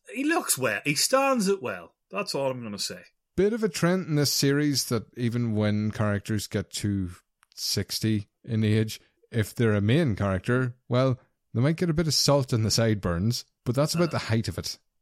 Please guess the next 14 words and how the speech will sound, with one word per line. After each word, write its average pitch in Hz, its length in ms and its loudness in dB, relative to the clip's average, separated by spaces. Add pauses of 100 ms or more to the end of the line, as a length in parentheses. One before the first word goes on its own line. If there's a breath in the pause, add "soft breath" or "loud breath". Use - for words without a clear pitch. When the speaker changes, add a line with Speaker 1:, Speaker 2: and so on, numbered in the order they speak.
(240)
Speaker 1:
That's 107 240 -12
about 104 260 -10
it, 117 180 -12 (200)
yeah. 113 360 -12 (280)
Speaker 2:
Real 139 320 2
Yakuza 98 680 0 (240)
don't 120 220 2
age. 117 440 -2 (160)
Speaker 1:
Doesn't 180 280 -2
seem, 135 340 -4 (120)
they 127 100 -2
don't 147 200 -4
seem 92 260 -4
to. 85 100 -20